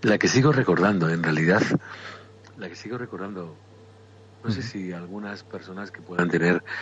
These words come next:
Speaker 1: ciertas vinculaciones religiosas con algunos actos eclesiásticos, como la primera comunión, pueden volver a rememorar esas emociones a lo largo del tiempo en sus vidas. Para mí fue un bautismo,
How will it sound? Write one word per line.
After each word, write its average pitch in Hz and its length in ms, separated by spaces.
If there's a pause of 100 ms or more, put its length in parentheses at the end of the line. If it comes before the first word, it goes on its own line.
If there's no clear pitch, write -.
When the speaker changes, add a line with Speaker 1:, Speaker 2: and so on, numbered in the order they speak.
(240)
Speaker 1:
ciertas 95 400
vinculaciones 92 880 (260)
religiosas 92 760
con 80 540 (580)
algunos 98 440
actos 98 520
eclesiásticos, 101 880
como 90 200
la 85 180
primera 87 360
comunión, 87 500 (720)
pueden 95 640 (260)
volver 92 440 (380)
a 90 120
rememorar 90 640
esas 85 360
emociones 87 680 (440)
a 90 60
lo 87 60
largo 90 240
del 80 200
tiempo 92 460
en 87 60
sus 80 240
vidas. 87 460 (420)
Para 95 140
mí 101 100
fue 104 300
un 95 240
bautismo, 90 600